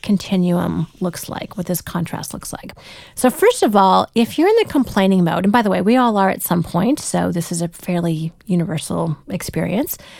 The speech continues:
it means you're very reactive. It means that things are happening to you, which can mean that you can feel like a victim sometimes. Often complaining happens when you don't feel like you have the capabilities to handle a situation, so you can be very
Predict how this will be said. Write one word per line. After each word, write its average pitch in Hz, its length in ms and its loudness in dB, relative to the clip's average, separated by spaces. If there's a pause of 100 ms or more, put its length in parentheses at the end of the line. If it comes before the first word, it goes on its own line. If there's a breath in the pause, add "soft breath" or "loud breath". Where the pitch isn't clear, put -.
(240 loud breath)
it 226 140 4
means 233 320 6
you're 220 100 4
very 208 340 4
reactive. - 880 -2 (140)
It - 160 -8
means 208 440 2
that 175 440 -2 (460 soft breath)
things 285 200 2
are 339 80 4
happening 233 420 2
to - 260 -4
you, 170 400 0 (140)
which - 220 -10
can 202 160 4
mean 185 140 4
that - 80 2
you 185 60 -4
can 190 140 2
feel 180 140 -2
like 185 160 -2
a 214 60 0
victim 170 400 -4
sometimes. 170 800 -4 (540 loud breath)
Often 247 440 4
complaining 214 640 2 (180)
happens 196 500 0
when 185 120 4
you 180 120 4
don't 180 280 0
feel 196 120 0
like 180 180 0
you 180 80 0
have 185 320 -2
the 196 80 -2
capabilities 180 540 0
to - 80 -8
handle 175 220 -2
a 170 40 -2
situation, 226 640 0
so - 100 -4
you 180 60 -2
can 175 100 2
be 175 100 -2
very 165 280 -4